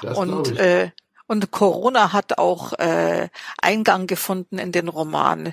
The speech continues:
Speaker 2: Der spielt im Corona-Sommer zwanzig zwanzig.
Speaker 1: Ich hab ja noch ein, was der Christian noch nicht, äh, gesagt hat, ich hab ja noch, ich bin ja leider zurück in der Gastro und ich, äh, ich hab einen sehr gut gehenden Weinladen. Gut gehend ist jetzt auch ein relativer Begriff,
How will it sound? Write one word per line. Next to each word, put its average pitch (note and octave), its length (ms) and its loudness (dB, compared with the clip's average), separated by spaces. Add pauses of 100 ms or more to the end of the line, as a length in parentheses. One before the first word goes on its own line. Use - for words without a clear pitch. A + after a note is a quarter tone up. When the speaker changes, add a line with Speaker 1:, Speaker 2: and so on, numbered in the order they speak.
(120)
Speaker 2:
Der E3 80 0
spielt - 420 0
im F#3 220 -6
Corona-Sommer G3 1080 0
zwanzig - 640 0
zwanzig. - 840 -2 (180)
Speaker 1:
Ich G#2+ 220 -4
hab A#2 100 2
ja A#2 100 6
noch A2 240 2
ein, G2+ 320 2
was G2+ 200 2
der G#2 100 4
Christian A2 340 2
noch F#2+ 100 4
nicht, G2 200 2
äh, F2 140 0
gesagt F#2+ 500 2
hat, F#2 100 -4
ich G2 200 -2
hab - 120 -4
ja G2 100 0
noch, - 400 -4
ich - 160 -8
bin G#2+ 140 4
ja G2 100 6
leider F#2 340 6
zurück G#2+ 360 0
in F#2 120 4
der F2 80 2
Gastro F#2 480 0
und F#2 100 2
ich, - 240 -6
äh, E2+ 240 -4 (840)
ich A#2 180 -2
hab B2 80 4
einen G#2+ 180 6
sehr G#2+ 280 4
gut - 260 0 (260)
gehenden G#2+ 520 4
Weinladen. G2 560 4
Gut A2+ 260 0
gehend A2+ 360 4
ist - 200 -4
jetzt F#2 160 0
auch G2 140 -2
ein G2+ 80 0
relativer G#2 500 2
Begriff, G#2+ 540 0